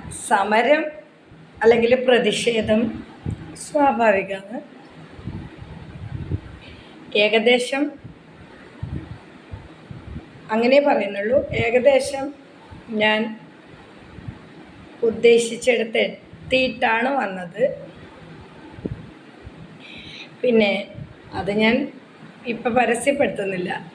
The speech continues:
വേറൊരു കാര്യം എന്താന്ന് വെച്ചാൽ, ചിലപ്പോൾ അത് വളരെ ഒരു, ഒരു പുച്ഛം തോന്നുന്ന കാര്യമാണ്. ചിലപ്പോൾ നമ്മൾ,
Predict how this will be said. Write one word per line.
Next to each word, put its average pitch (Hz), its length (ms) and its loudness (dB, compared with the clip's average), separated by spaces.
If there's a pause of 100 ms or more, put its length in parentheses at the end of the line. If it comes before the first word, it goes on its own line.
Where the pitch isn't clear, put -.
(400)
വേറൊരു 269 460 6
കാര്യം 247 280 2
എന്താന്ന് 220 340 -2
വെച്ചാൽ, 214 340 2 (1700)
ചിലപ്പോൾ 208 520 2
അത് 294 180 4 (680)
വളരെ 226 560 4 (1080)
ഒരു, 226 180 8 (1400)
ഒരു 208 140 4 (680)
പുച്ഛം 240 440 2
തോന്നുന്ന 202 340 2 (100)
കാര്യമാണ്. 202 440 -4 (2000)
ചിലപ്പോൾ 240 440 4
നമ്മൾ, 277 200 4